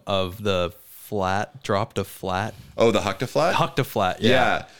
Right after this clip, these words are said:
Speaker 2: That was one of those things where it was like, "Oh man, uh, none of the te-, like, the test, the bike testers wanna do this thing because they
Speaker 1: So
Speaker 2: could
Speaker 1: can you
Speaker 2: get
Speaker 1: explain
Speaker 2: hurt."
Speaker 1: what it is to
Speaker 2: Yeah,
Speaker 1: people
Speaker 2: yeah,
Speaker 1: who
Speaker 2: sorry,
Speaker 1: don't know?
Speaker 2: sorry, sorry. So Pink Bike has a series called The Field Test, which is where they get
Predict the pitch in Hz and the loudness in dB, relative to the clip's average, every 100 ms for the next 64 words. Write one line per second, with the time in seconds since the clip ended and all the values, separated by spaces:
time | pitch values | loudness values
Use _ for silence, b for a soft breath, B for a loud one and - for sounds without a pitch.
0 | - 104 131 117 139 131 127 - 147 120 | -2 4 4 4 2 4 2 2 0 0
1 | 85 87 95 98 104 104 92 85 - B | 0 2 4 4 2 2 2 2 -4 B
2 | B B - 127 127 113 123 120 104 95 | B B 2 4 6 4 4 2 0 0
3 | 92 95 101 113 117 113 - 117 101 120 | 2 2 4 2 2 0 0 -2 -2 0
4 | 101 85 95 87 60 - _ _ - 117 | 0 2 2 2 2 -6 _ _ -4 -2
5 | 110 107 - 104 - 107 - 90 82 92 | -2 -4 0 -2 0 -4 -2 -4 -2 -2
6 | 95 87 73 101 92 78 - 101 90 82 | 0 0 0 0 2 -2 -2 -2 0 -4
7 | 78 90 69 - 160 156 143 143 139 127 | -4 -4 0 0 4 2 2 2 4 2
8 | 131 139 - _ 107 95 92 131 127 127 | 0 -2 -12 _ 2 4 4 2 0 0
9 | 135 - - - B B B B - 120 | -2 -6 -12 -12 B B B B -2 -2
10 | - 139 143 135 - 107 98 - 95 90 | 2 2 4 2 2 0 0 -2 0 0
11 | - 90 82 85 - 90 82 - 98 - | 0 0 0 0 -4 -2 0 0 -2 -4
12 | - - - 80 87 82 78 80 73 | -12 -10 -8 -4 -2 -2 0 0 -2